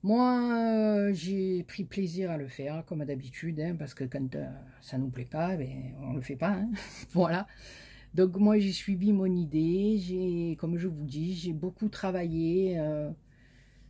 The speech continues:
sur les pages avec de la dentelle, des, des trucs comme ça. Et c'est vrai qu'après, l'album par lui-même, il est peut-être pas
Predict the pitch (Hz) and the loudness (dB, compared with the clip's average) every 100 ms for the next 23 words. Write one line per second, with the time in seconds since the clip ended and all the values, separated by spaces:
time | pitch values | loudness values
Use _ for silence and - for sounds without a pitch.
0 | - - - - - 175 170 - 147 165 | -20 -20 -18 -12 -4 0 0 2 2 2
1 | 175 160 143 151 151 156 139 127 143 143 | 0 0 0 0 0 0 -2 -4 -2 0
2 | 156 165 151 143 143 143 135 135 - - | 0 -2 -4 -4 -6 -6 -8 -10 -16 -10
3 | 160 156 123 - 143 160 170 147 - 165 | -4 -4 -4 -6 -4 -4 -2 -4 -4 -4
4 | 143 160 185 160 143 - 175 180 175 151 | 0 0 2 -2 -2 -4 2 2 2 0
5 | 147 151 147 165 160 147 151 143 147 143 | 0 0 2 0 0 -2 -4 -2 -2 0
6 | 151 170 156 143 - 135 156 - 160 - | 0 0 -2 -6 -8 -8 -8 -8 -10 -8
7 | 151 147 151 151 - | -6 -4 -2 -4 -6